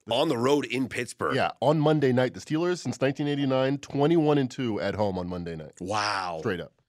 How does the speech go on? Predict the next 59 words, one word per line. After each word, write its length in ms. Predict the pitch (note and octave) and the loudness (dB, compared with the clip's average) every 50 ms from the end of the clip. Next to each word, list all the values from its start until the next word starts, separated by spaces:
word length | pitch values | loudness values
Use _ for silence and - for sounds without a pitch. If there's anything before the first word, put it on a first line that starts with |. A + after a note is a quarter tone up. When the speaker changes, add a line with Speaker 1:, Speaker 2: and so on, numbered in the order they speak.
| _ _ _ _ _ _ _ _ _ _ _ _ | _ _ _ _ _ _ _ _ _ _ _ _
Speaker 3:
There's 200 | A#2+ C3+ F#3 F3+ | -2 0 0 2
a, 80 | A3+ G3+ - - C3+ - - - - - | 0 -2 -2 -6 -10 -14 -16 -20 -6 0
I'll 160 | C3 C#3+ F#3+ | 2 2 2
be 160 | - - G3 | 2 2 0
honest, 320 | F#3 F3 F3 E3+ C#3+ G#2+ - | 0 0 0 -2 -2 -2 -2
and 120 | A2+ A#2 A#2+ | -2 -2 -2
maybe 160 | C#3+ D#3 F3 | -4 -4 -4
you 100 | D#3+ D#3+ | -4 0
guys 400 | D#3+ D#3+ D3+ C#3 A#2+ G#2+ - - | 0 0 0 -2 -4 -6 -10 -10
disagree 440 | - - C3 - A#2+ F#2+ G2+ B2 C#3+ | -8 -6 -4 -4 -4 -4 -4 -4 -2
with 160 | C#3 A#2+ G2 | -2 -2 -4
me, 240 | G#2+ G2+ G2 F#2 - _ _ _ _ _ _ _ _ _ _ _ _ _ _ - - - - | -4 -6 -8 -8 -12 _ _ _ _ _ _ _ _ _ _ _ _ _ _ -14 -14 -10 -4
and 200 | B2 B2+ A#2 G#2+ | -2 -2 0 0
I, 140 | G#2+ A#2+ C3 - - | 0 -2 -2 -2 -4
I, 80 | A2 | -4
listen, 260 | A2 A#2 A#2+ - G#2+ G2 | -4 -2 -2 -2 -2 -2
I 60 | G2+ | -2
won 180 | G2+ G#2 B2 A2 | -2 -2 -2 -4
a 40 | F2+ | -2
bet 260 | D#2 A#2+ C3+ C3+ - | -2 -2 -2 -2 -4
with 120 | G2+ - | -8 -10
the 60 | G2+ | -10
Browns 360 | F2+ D#2 F#2+ F#2 F#2 F2+ E2+ F2+ | -6 -6 -6 -6 -4 -6 -6 -4
last 260 | F2+ F2 E2 - - | -4 -4 -4 -6 -8
week, 260 | F2 E2 D#2+ - - | -8 -12 -12 -10 -6
so 260 | - - G2+ F#2 F#2 | -4 -2 -2 -2 -2
I, 140 | F#2 F#2 G2 - | -2 -4 -6 -6
I'm 160 | G#2+ G2+ G2+ | -6 -6 -4
not 180 | G#2 A2+ A#2 - | -4 -4 -4 -6
trying 300 | - - A2 G#2+ G#2 G2 | -6 -6 -6 -6 -4 -4
to, 60 | F#2+ | -4
like, 300 | F#2 F#2 F2+ E2+ - - G2+ | -4 -6 -8 -8 -10 -8 -6
uh, 400 | G2 F#2 F#2 F2 F2 E2+ E2 - | -4 -4 -4 -4 -4 -4 -6 -8
I'm 60 | - G#2+ | -8 -8
not 120 | G#2+ G2+ | -8 -4
trying 180 | - A#2 G#2+ F#2+ | -4 -4 -2 -2
to 60 | - | -2
say 180 | - A#2 A#2 | -2 -2 -2
they're 160 | G#2 G#2+ F#2+ F2+ | -2 -4 -4 -4
not 280 | G2+ G2+ G2 E2 - | -4 -6 -6 -6 -4
good. 380 | - C3 C#3 C3 A2 G2 F2+ - _ _ _ _ _ _ _ _ _ _ _ | -2 -2 -2 -2 -4 -8 -12 -16 _ _ _ _ _ _ _ _ _ _ _
It 120 | - A#2 - | -10 -10 -6
feels 240 | - D#3+ F#3+ F3 F#3 | -2 -2 0 0 0
like 100 | E3 B2+ | -2 -2
maybe 280 | B2+ C#3 C#3+ B2+ C3+ | -2 -2 -2 -2 -2
the 120 | A#2 A#2 A#2 | -2 -2 -2
optimism 600 | G#2 A2 A2 - - C3+ B2+ B2 B2 A#2 B2+ B2 | 0 0 -2 0 -2 -2 -2 -2 -2 -2 -4 -4
for 120 | - B2 | -4 -4
the 80 | A2+ G#2+ | -6 -4
Browns 520 | E2+ F2+ G2+ G#2+ A2 A2+ A#2 A#2+ A#2+ G2 | -4 -2 -2 -2 0 -2 -2 -2 -4 -4
is, 320 | F#2+ F#2 F2+ E2+ E2 - - | -6 -8 -8 -8 -8 -10 -8
is 160 | - A2+ F#2+ E2+ | -8 -8 -8 -4
getting 240 | E2+ B2 B2+ A2 G2+ | -4 -2 -2 -2 -2
a 60 | F#2+ | -2
little 240 | F#2 A2 G#2 G2+ G2 | -2 -2 -2 0 -2
out 160 | F#2+ F#2+ F#2 | -2 -2 -4
of 60 | E2+ | -4
hand 300 | E2 F#2+ F2+ F2 E2 D#2+ | -6 -8 -10 -10 -10 -12
here. 280 | - D#2+ - - - | -12 -16 -16 -16 -20